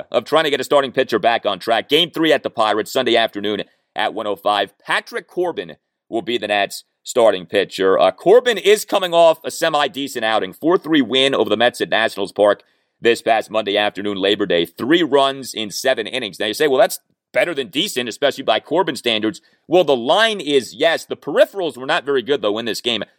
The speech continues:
Corbin gave up eleven hits on Monday afternoon. Eleven hits, a homer, a double, and nine singles. He only had four strikeouts. Did, though, only issue one walk, so that was good.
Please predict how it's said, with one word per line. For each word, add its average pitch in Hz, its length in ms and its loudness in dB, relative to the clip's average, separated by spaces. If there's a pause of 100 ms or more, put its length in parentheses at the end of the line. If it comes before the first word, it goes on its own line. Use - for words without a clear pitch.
(120)
Corbin 320 260 2
gave 214 160 2
up 170 100 -4
eleven 127 320 -2
hits 110 380 -8 (260)
on 113 220 0
Monday 104 260 -4
afternoon. 82 460 -4
Eleven 143 380 0
hits, 156 320 -4
a 82 100 -4
homer, 202 360 0
a - 60 0
double, 131 460 -2 (240)
and 104 220 -2
nine 120 240 -2
singles. 95 500 -6
He 123 100 -2
only 202 220 2
had 156 200 0
four 139 180 -8
strikeouts. 82 720 -2 (220)
Did, 302 240 0
though, 196 240 4
only 160 340 0
issue 147 260 0
one 117 300 0
walk, 92 320 4
so 107 120 -6
that 120 180 0
was 104 160 -12
good. 95 280 -6